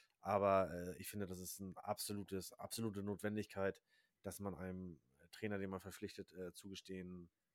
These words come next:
äh, sollte, äh, äh, ja, einen Co-Trainer mitzubringen, wenn er das denn möchte, ne? Es gibt ja auch, auch Trainer, die es, die es nicht zwingend wollen, aber, äh, wenn ein Trainer das möchte, finde ich das absolut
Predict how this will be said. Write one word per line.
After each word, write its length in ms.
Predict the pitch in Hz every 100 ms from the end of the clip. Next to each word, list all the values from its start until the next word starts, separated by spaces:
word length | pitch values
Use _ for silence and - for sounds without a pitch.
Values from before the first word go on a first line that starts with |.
| _ _ _ 85
äh, 240 | 85 76 - - -
sollte, 720 | 95 98 104 107 107 107 98 _ _ _ -
äh, 380 | 92 90 90 85
äh, 540 | - - 82 82 78 - _ _ _ _ -
ja, 160 | 87 - -
einen 80 | 98
Co-Trainer 400 | 107 104 104 98
mitzubringen, 440 | 101 - 92 95
wenn 100 | 98
er 60 | 101
das 120 | 95
denn 120 | 95
möchte, 400 | 98 98 - 80 _ 92
ne? 180 | 107 87
Es 100 | -
gibt 120 | 95
ja 60 | 92
auch, 220 | 87 -
auch 220 | 85 85
Trainer, 280 | - 101 92
die 100 | 87
es, 180 | 85 -
die 80 | -
es 80 | 87
nicht 160 | 104
zwingend 240 | - 107 98
wollen, 320 | 101 104 98
aber, 300 | 92 92 90 - - -
äh, 140 | 95 90
wenn 100 | 95
ein 40 |
Trainer 200 | 87 101
das 160 | 95 90
möchte, 440 | 95 - 92 80 -
finde 180 | - 92
ich 80 | 85
das 140 | 82
absolut 480 | - - 87 87